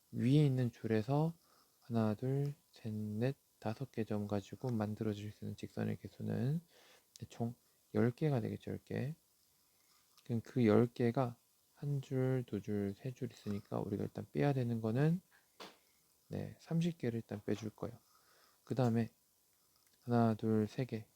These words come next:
요 세로로 세 개 있는 거에서 또 두 개씩 뽑아주면은 총 직선이 세 개 만들어지죠. 근데 그게 다 겹치니까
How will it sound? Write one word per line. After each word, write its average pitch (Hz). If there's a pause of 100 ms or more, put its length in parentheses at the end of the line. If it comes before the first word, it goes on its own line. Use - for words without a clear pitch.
요 104 (640)
세로로 151
세 156
개 156
있는 113
거에서 104
또 -
두 104
개씩 107
뽑아주면은 123
총 123 (580)
직선이 123
세 175
개 190
만들어지죠. 104
근데 104
그게 107
다 101
겹치니까 117